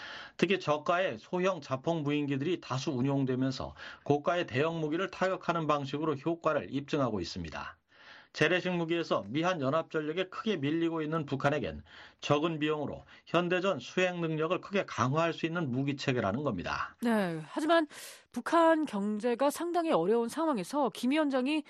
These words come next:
Speaker 2: 무인기 대량 생산에 집착하는 또 다른 이유가 있을까요?
Speaker 1: 어, 전문가들은 북한이 무인기를 생산해 분쟁 지역에 수출하려는 의도도 깔려 있다고 보고 있습니다.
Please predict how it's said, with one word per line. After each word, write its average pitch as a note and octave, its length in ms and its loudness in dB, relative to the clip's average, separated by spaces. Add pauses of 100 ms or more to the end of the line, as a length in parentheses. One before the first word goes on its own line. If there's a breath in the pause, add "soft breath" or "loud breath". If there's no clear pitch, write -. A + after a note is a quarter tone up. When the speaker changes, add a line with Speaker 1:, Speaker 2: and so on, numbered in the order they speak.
(380 loud breath)
Speaker 2:
무인기 C#4 540 2
대량 B3+ 520 0
생산에 B3+ 800 0
집착하는 D4 560 -2
또 E4 100 -2
다른 F4+ 240 2
이유가 A3+ 220 2
있을까요? F#3 580 -4 (640 soft breath)
Speaker 1:
어, D3 80 4
전문가들은 F#3 720 0
북한이 F3+ 440 -2
무인기를 E3 580 -2
생산해 D#3+ 500 -2
분쟁 E3+ 460 0
지역에 E3+ 320 -2
수출하려는 F3 720 0
의도도 C#3 500 -2
깔려 F#3 320 2
있다고 C#3+ 340 -2
보고 B2+ 220 2
있습니다. G#2+ 560 -4